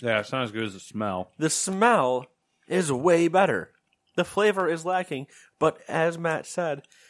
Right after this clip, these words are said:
Speaker 2: the consistency of the gummy is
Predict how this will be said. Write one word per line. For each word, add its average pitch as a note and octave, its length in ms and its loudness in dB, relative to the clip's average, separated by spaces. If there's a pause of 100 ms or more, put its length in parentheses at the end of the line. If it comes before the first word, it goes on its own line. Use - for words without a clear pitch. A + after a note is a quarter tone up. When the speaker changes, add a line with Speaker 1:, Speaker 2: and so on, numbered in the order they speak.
(160)
Speaker 2:
the C#3 260 -2
consistency D3 1160 -8
of B2+ 200 -2
the B2+ 100 -4
gummy G#2+ 460 -6 (840)
is A#2 520 0